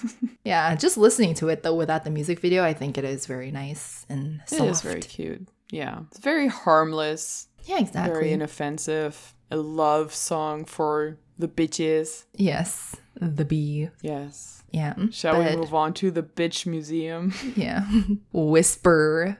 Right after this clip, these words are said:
Speaker 1: Whisper.
Speaker 2: Whisper. This was, I'll be honest, not my aesthetic, just because I think I'm more into, of course,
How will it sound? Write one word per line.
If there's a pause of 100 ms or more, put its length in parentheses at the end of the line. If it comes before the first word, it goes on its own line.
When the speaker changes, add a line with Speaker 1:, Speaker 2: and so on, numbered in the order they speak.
(140)
Speaker 1:
Whisper.
Speaker 2:
Whisper. (240)
This
was, (200)
I'll
be
honest,
not
my
aesthetic,
just
because
I
think (100)
I'm
more
into,
of
course,